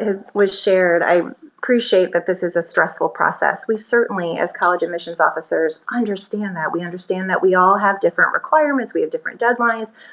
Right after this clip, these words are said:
our faculty have set different expectations. So we are humans in this <laughs> human process as well. And so what was mentioned about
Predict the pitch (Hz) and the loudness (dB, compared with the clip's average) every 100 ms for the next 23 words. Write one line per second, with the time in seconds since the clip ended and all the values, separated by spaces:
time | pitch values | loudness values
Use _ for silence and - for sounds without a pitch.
0 | - 175 165 175 175 180 180 170 170 165 | -4 -2 2 2 4 2 2 2 0 -2
1 | 156 - 165 - 170 147 - 170 - 285 | -2 -2 -6 -6 -8 -8 -2 -2 0 0
2 | 269 - 240 233 - - - - - - | 2 0 0 0 -2 -12 -20 -20 -2 4
3 | 233 233 208 233 285 285 294 302 - _ | 6 6 2 -2 0 0 -2 -4 -10 _
4 | - 180 180 185 254 262 254 254 247 214 | -2 2 2 0 -4 -2 -2 -2 -2 -2
5 | 208 214 - 277 226 233 247 226 214 - | -2 -4 0 2 2 2 2 2 2 2
6 | 202 202 185 185 - 185 175 175 170 180 | -2 -2 -4 -4 0 0 2 0 -2 -6
7 | - 180 170 170 175 - _ - 208 196 | -2 0 2 2 -2 -6 _ -4 0 0
8 | - _ 202 196 180 180 180 175 175 175 | 0 _ -4 -2 -2 -4 -4 -4 -4 -4
9 | 170 - 170 165 165 165 170 170 | -4 -2 0 2 2 4 2 -2